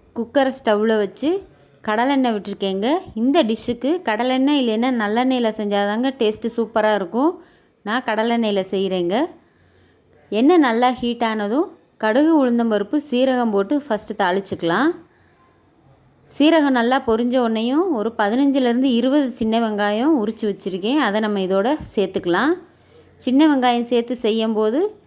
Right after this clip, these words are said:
டேஸ்ட்டு நல்லா இருக்குங்க. அதோட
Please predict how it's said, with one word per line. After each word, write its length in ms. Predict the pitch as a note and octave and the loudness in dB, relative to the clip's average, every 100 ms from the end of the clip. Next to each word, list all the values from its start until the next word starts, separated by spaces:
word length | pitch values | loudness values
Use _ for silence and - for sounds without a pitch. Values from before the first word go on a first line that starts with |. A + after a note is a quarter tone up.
| _ _ - | _ _ -2
டேஸ்ட்டு 340 | A3+ A#3+ A#3 | 0 0 -2
நல்லா 320 | G#3 F#3 F#3+ G3 | -2 0 0 -2
இருக்குங்க. 440 | F3 F3 E3+ F#3 D4 F4+ - _ _ _ _ _ _ _ _ _ F3+ | -4 -4 -2 0 0 -2 -10 _ _ _ _ _ _ _ _ _ -4
அதோட 300 | F#3 G#3 | 2 4